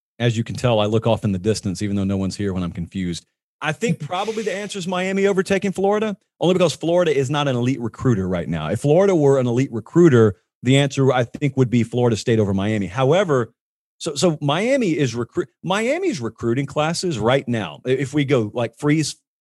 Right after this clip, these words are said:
Speaker 1: this point moving forward, are very comparable to Florida. So roster-wise, like, there, there's not gonna be a massive gap over the next couple of years.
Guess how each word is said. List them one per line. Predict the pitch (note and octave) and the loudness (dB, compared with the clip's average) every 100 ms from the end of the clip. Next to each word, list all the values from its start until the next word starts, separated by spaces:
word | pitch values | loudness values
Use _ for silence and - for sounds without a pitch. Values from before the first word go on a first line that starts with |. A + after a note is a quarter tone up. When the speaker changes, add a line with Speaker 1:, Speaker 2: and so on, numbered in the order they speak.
| - | -2
Speaker 1:
this | C#3+ C3+ | -2 0
point | C3+ A#2+ | -2 0
moving | B2+ A#2 | 0 -2
forward, | A2 C3 B2+ A2+ G2 _ _ - | -2 0 2 2 0 _ _ -6
are | C3 | 0
very | F3 | 0
comparable | - C3+ C3+ G#2 F2+ | -2 -10 -8 -10 -10
to | |
Florida. | - G#2 F2 C#2+ - _ _ - | -10 -6 -6 -8 -18 _ _ -4
So | C#3+ | -2
roster-wise, | C3 G3 C4 - F3 A#2 A2 G#2+ G#2 | 2 2 0 -2 0 0 0 0 -2
like, | B2+ B2 | -6 -2
there, | D#3+ G#3 | 0 0
there's | D#3 F3 | -2 -4
not | F3+ C#3 | -4 -4
gonna | C#3 | -2
be | C3 | -2
a | G2+ | -2
massive | F#2 G2+ A2 A#2+ - F#2+ D#2 | -2 0 0 -2 -4 -12 -8
gap | G2+ G#2 F#2 | -6 -4 -4
over | G#2+ G2+ | -6 -6
the | |
next | G#2+ F2+ | -8 -6
couple | - A2+ F2 | -4 -4 -4
of | |
years. | E2+ C#3 G#2+ | -2 2 2